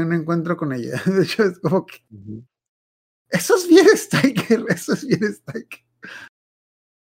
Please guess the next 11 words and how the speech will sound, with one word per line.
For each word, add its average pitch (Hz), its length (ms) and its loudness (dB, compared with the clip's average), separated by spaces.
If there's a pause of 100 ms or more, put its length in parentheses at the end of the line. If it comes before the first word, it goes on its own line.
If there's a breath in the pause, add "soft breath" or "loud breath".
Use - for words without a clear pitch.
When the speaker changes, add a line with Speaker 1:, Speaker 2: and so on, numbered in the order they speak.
(140)
Speaker 2:
Dale. 127 260 -16
Speaker 1:
Pero, - 500 -4
ok. 202 200 -6 (640)
En 208 220 6
la 196 100 6
peli-, 202 180 2
Speaker 2:
Ahí 151 140 8
Speaker 1:
en 175 60 -4
Speaker 2:
yo 190 100 8
Speaker 1:
la 202 80 6
Speaker 2:
quisiera, 165 460 -4